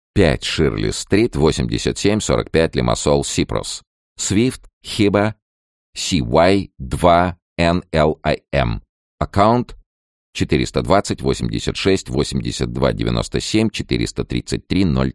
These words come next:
три. "Эники Банк", прошептал Стёпа, чувствуя, как по его щеке катится слеза, словно от горного ветра.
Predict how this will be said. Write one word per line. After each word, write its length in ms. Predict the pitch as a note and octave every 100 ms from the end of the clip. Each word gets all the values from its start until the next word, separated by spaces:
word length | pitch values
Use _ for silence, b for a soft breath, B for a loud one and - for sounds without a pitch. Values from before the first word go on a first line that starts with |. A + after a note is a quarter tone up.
| _
три. 300 | - G1+ G1+ _ _ _ _ _ _ -
"Эники 380 | G2 G#2 G#2 F#2+
Банк", 580 | C#2+ A#1+ G1+ - - _ _ _ -
прошептал 520 | B1+ - - B1+ G#1
Стёпа, 360 | - F2 F2
чувствуя, 560 | F2 - D2+ - A#1 G#1+
как 220 | - A#1
по 80 | -
его 220 | A#1 A1+
щеке 420 | A#1 - C2+ - -
катится 640 | - D2 B1+ A1 - A#1
слеза, 540 | - A1 A1 - D2+
словно 500 | D2 C#2+ B1+ A#1 A1
от 120 | G#1+
горного 560 | - B1+ B1 A1+ G#1 A1+
ветра. 540 | G1+ G#1+ G1+ - G1+